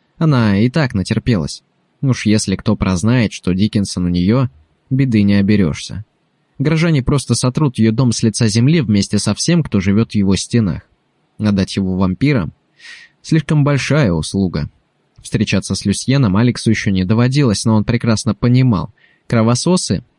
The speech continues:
будь у них шанс, в ответ попросят невозможного. Чересчур долго они жили в этом мире, чтобы помогать кому-то просто так. Ведьмам? Они и без того, насколько знал Алекс,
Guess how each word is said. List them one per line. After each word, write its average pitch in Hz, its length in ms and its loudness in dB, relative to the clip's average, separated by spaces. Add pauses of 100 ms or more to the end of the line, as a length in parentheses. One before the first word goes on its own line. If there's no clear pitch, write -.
(140)
будь 123 520 0
у 101 60 0
них 90 180 0
шанс, 95 480 -4 (320)
в 139 40 -4
ответ 156 300 -2
попросят 110 500 -2
невозможного. 101 840 0 (520)
Чересчур 135 520 0
долго 113 460 2
они 92 200 0
жили 107 240 2
в 95 60 2
этом 98 240 0
мире, 131 340 2 (220)
чтобы 117 320 -2
помогать 107 460 0
кому-то 107 440 0
просто 92 420 -4
так. 82 360 -6 (520)
Ведьмам? 110 640 0 (420)
Они 170 220 2
и 127 40 0
без 107 180 0
того, 107 280 2
насколько 95 420 -2
знал 98 260 0
Алекс, 135 320 -2